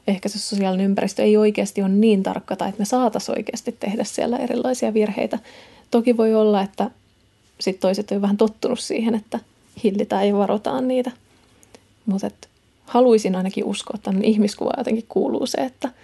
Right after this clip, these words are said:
kyllä me ollaan sallivampia toisia kohtaan kuin mitä omaa itseä kohtaan, niin sit se, että me pystytään antamaan myös mahiksia itselle harjoitella.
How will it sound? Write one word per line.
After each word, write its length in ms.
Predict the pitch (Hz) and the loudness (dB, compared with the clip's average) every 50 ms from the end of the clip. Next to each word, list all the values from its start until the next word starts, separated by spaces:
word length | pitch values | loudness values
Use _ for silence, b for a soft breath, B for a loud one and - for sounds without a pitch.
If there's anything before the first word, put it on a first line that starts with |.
| b b b b b b b b b b b _ _ - - - | b b b b b b b b b b b _ _ -20 -2 2
kyllä 160 | - 208 202 | 4 6 6
me 60 | 208 | 6
ollaan 240 | 214 214 214 214 214 | 4 4 2 2 2
sallivampia 600 | 208 214 214 208 196 190 190 180 196 202 - - 233 | 2 2 4 4 4 4 2 2 0 0 0 -2 -2
toisia 360 | - - - 247 - - 247 | 0 0 0 0 0 -2 -4
kohtaan 480 | 247 - - - - - 277 277 254 - - _ _ _ _ _ _ _ _ _ | -4 -4 -6 -6 -6 -6 -4 -4 -4 -6 -10 _ _ _ _ _ _ _ _ _
kuin 100 | - 220 | 0 2
mitä 200 | 202 196 - 202 | 2 2 2 0
omaa 220 | 196 190 196 196 196 | 0 0 0 0 0
itseä 340 | 202 202 - - - - 220 | 0 -2 -2 -2 -4 -4 -2
kohtaan, 500 | 208 - - - - - 247 247 240 220 | -4 -6 -8 -8 -6 -4 -2 0 0 0
niin 100 | 208 220 | 0 -2
sit 140 | 208 - - _ _ _ _ _ _ _ - | -2 -6 -12 _ _ _ _ _ _ _ -8
se, 100 | - - 196 | -6 -4 -4
että 120 | 190 - | -4 -4
me 40 | 196 196 | -6 -6
pystytään 360 | 202 202 - - - 214 208 | -6 -8 -6 -6 -4 -4 -2
antamaan 420 | 214 196 196 196 202 190 196 196 202 | 0 0 0 0 0 -2 0 0 0
myös 180 | 214 208 - | -2 -2 -2
mahiksia 480 | 233 214 190 208 - - - - - - - | -4 -2 -2 -2 -4 -4 -6 -4 -4 -4 -6
itselle 320 | - - - - - 240 B B B B B B B B B B B B B _ _ _ _ _ | -6 -4 -4 -2 -2 -4 B B B B B B B B B B B B B _ _ _ _ _
harjoitella. 720 | - - - 285 294 262 226 208 202 - - - - 247 | -12 -4 0 2 4 4 4 4 4 2 0 0 0 -2